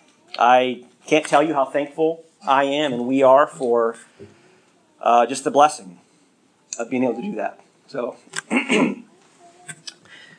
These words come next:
one thing in particular that stood out to me that I want to share with you all to remind you of how wonderful these youth are is that, um, <clears throat> there was a gentleman named Ivan at Mercy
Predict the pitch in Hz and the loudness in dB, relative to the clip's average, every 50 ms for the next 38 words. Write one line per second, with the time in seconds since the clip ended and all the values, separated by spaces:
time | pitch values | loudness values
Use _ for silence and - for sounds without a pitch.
0 | _ _ _ _ _ _ _ _ - 156 175 190 190 220 208 202 160 165 151 - | _ _ _ _ _ _ _ _ 4 4 4 4 2 -2 -2 -2 -4 -4 -2 -2
1 | 185 180 190 185 156 151 - - 165 156 151 151 151 - 135 135 139 147 185 208 | -2 -2 0 0 0 -2 -2 -2 2 4 4 4 4 -2 -8 -6 -4 -4 -6 -6
2 | 180 170 135 127 127 120 131 127 117 - - 143 139 135 127 135 151 143 135 135 | -8 -8 -4 -4 -2 -2 -2 -4 -4 -4 -2 0 0 -2 -2 -4 -2 2 4 4
3 | 135 143 160 - - - 135 120 127 127 127 135 135 147 156 156 160 175 175 180 | 4 4 2 0 -4 -10 -8 -4 -4 0 0 2 2 2 0 0 0 0 0 0
4 | 170 151 - 160 156 151 147 151 151 156 156 156 165 160 156 170 - 151 160 156 | -2 0 2 4 4 4 4 0 -2 -2 -4 -2 0 0 0 0 0 -2 -4 -2
5 | 147 156 160 156 - 160 151 160 180 208 202 175 147 131 123 127 139 135 135 135 | 0 -2 -2 2 4 4 4 4 2 0 -4 -6 -6 -6 0 2 4 4 4 2
6 | 131 135 127 123 123 123 117 110 110 - - _ - - - - - - 156 127 | 0 -2 -2 -2 -2 -4 -4 -6 -12 -14 -18 _ -6 -6 -4 -2 -2 -2 -2 -2
7 | 117 135 143 147 135 139 135 147 151 160 160 165 160 151 151 151 151 - _ _ | 2 2 2 2 2 0 2 2 2 2 2 2 0 0 -2 -6 -8 -16 _ _
8 | _ _ _ _ _ 139 147 151 147 - - 180 180 160 120 110 104 - _ - | _ _ _ _ _ -2 0 0 0 0 2 2 2 2 0 -6 -16 -18 _ -20
9 | 101 _ _ _ _ _ _ 143 139 131 139 131 - 135 147 143 - - 120 104 | -20 _ _ _ _ _ _ 2 4 4 4 0 0 -2 -2 0 -2 -4 -10 -12
10 | 104 - | -16 -20